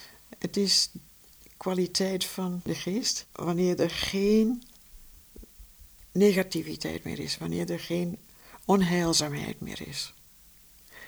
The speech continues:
Dus geen onwetendheid, geen boosheid,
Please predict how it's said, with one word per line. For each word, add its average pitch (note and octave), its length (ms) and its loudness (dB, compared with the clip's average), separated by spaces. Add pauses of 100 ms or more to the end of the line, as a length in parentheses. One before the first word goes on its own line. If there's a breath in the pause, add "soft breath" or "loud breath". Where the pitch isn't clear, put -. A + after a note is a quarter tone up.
(140 loud breath)
Dus - 240 -2 (480)
geen G#3 360 2 (140)
onwetendheid, F#3+ 920 -2 (520 loud breath)
geen F3 720 -4 (340 loud breath)
boosheid, G#3 600 0